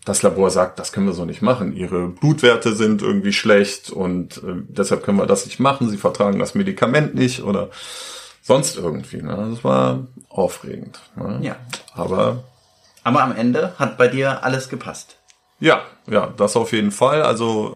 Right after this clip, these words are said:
Speaker 1: bin dann in, nach Köln in, ins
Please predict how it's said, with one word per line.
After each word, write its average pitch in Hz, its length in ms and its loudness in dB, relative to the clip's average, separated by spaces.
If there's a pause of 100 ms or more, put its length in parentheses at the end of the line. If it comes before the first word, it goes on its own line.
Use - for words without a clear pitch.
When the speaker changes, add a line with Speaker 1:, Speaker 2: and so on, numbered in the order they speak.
(120)
Speaker 1:
bin 107 120 2
dann 101 200 4
in, 95 480 -2 (100)
nach 101 260 -6
Köln 156 540 2
in, 104 320 -2
ins 92 540 -8